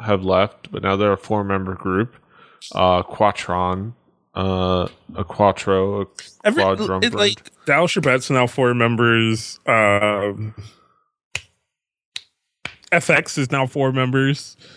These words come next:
Speaker 2: Like, uh, fucking, uh, how many members we got left till we get to four in fucking E X O? <laughs>
Speaker 1: Uh,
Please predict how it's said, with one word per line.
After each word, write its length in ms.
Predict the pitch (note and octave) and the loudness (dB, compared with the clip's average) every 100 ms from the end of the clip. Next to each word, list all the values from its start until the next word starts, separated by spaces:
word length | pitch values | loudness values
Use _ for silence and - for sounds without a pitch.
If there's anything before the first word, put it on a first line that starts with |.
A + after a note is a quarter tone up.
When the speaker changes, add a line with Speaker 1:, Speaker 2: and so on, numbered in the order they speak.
| - - - _ | -20 -20 -20 _
Speaker 2:
Like, 300 | C#3+ A#2 C3+ _ _ _ _ _ _ _ _ _ _ _ _ _ - | -6 -6 -12 _ _ _ _ _ _ _ _ _ _ _ _ _ -2
uh, 300 | C3+ B2 A#2+ | 2 2 0
fucking, 560 | - C#3+ D3+ C3 B2+ B2 | -2 -2 0 0 -2 0
uh, 260 | A#2 A2 | 2 2
how 120 | - | 2
many 180 | D3+ D#3 | 2 2
members 440 | D#3+ D3+ D#3 D#3+ D#3 | 4 2 2 2 2
we 80 | |
got 200 | D3+ D#3 | 0 0
left 280 | D3 D#3 - | 0 -2 0
till 100 | D#3 | 0
we 120 | C#3+ | 2
get 160 | C#3+ D#3 | 0 0
to 80 | D3+ | 0
four 340 | - D#3 D3+ | 0 2 4
in 160 | D3 C#3 | 2 2
fucking 320 | E3 D3+ D3+ | 0 2 2
E 100 | D3+ | 2
X 260 | D#3+ G3 - G#3 A3 | 2 0 0 0 0
O? 80 | A3 - | 0 -2
<laughs> 40 | - - _ _ - | -4 -20 _ _ -6
Speaker 1:
Uh, 600 | F#2+ G2 G2 G2+ G2+ | 0 2 4 4 2